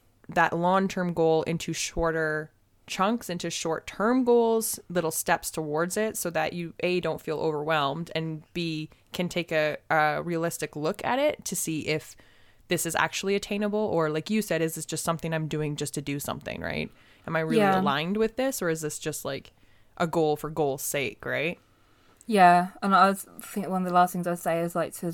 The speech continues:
Speaker 2: just not get hung up on your goals. Like, if you find that you've been working towards something, it's just not working out,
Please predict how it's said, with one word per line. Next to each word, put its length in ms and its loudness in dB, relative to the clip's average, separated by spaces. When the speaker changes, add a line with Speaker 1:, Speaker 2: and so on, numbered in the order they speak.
Speaker 2:
just 240 -6
not 280 -4
get 180 -6
hung 300 -6
up 180 -6
on 100 -6
your 120 -4
goals. 320 -6
Like, 160 -6
if 280 -8
you 120 -8
find 420 0
that 200 2
you've 200 -6
been 140 -2
working 260 4
towards 200 -6
something, 260 -6
it's 120 -6
just 160 -8
not 320 0
working 400 0
out, 320 4